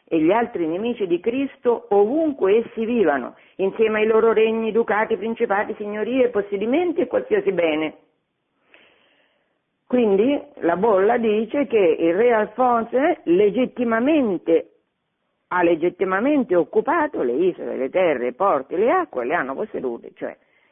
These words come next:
qua era il papato che aveva deciso con delle bolle emesse a metà del Quattrocento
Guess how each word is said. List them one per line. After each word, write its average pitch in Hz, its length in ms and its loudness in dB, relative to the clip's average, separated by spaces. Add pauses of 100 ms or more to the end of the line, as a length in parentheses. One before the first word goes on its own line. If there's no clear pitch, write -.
(280)
qua 185 260 -2 (400)
era 143 440 0
il 208 220 0
papato 165 800 -4
che 151 120 -4
aveva 160 320 2
deciso 151 760 -4
con 147 220 -6
delle 165 240 4
bolle 156 560 2
emesse 160 560 -6
a - 80 -10
metà 156 260 -4
del 147 140 -2
Quattrocento 165 840 -8